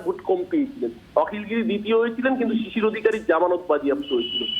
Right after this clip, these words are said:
আজকে তাই এইসব বড় বড় কথা বলছে শুধুমাত্র মমতা বন্দ্যোপাধ্যায় সরকারে আছেন,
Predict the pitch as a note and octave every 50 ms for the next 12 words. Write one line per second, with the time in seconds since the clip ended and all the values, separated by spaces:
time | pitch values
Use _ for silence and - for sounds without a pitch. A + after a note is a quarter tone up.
0 | - - - - A3 C4 D4 D4 F4+ F#4+ - A3 G#3+ G#3+ A#3 F#3+ D#3 C3+ D3 D#3+
1 | F3 F3+ G3 G#3 A3 G#3+ G#3+ G3+ - - G3 G3 G3 G3+ G#3 - - C4+ C4 -
2 | A3 G3 G3+ G#3+ G#3 G#3 - A#3 G#3+ F3 D#3 D#3+ E3+ E3+ G3+ G3 F#3+ G3 G3 G3+
3 | G3+ G3+ G3+ G#3+ - - A3+ A#3 A#3 A3+ - D#3+ D#3 - - F#3+ F#3+ G#3 G3+ F#3+
4 | F3+ F3 E3+ - A#3 A#3+ C#4+